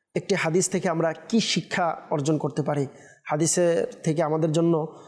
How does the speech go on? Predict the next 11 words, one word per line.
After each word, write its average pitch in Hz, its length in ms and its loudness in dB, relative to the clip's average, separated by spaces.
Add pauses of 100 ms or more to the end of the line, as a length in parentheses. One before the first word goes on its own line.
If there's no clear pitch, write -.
(200)
আহ, 147 100 -2
শিক্ষা - 440 0
কী 185 220 2
রয়েছে, 139 440 0 (460)
এই 180 100 2
ব্যাপারে 165 300 2
আলহামদুলিল্লাহ 143 540 2
আজ্জা 139 160 0
ওয়া 147 100 0
জাল, 175 140 0 (480)
আহ, 147 180 0